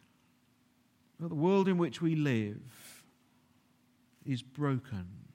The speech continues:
We never know when disease and death will invade our lives.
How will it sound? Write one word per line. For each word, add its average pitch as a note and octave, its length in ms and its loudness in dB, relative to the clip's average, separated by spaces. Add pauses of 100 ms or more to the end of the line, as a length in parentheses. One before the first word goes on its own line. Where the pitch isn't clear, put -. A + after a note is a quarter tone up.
(2000)
We E3+ 260 8
never F3+ 480 4
know F3 520 4
when C#3 380 2
disease C3+ 1000 0 (1300)
and C3+ 220 -2
death C#3 420 0
will C3 120 0
invade C3+ 400 0
our C3 160 -2
lives. B2+ 880 -10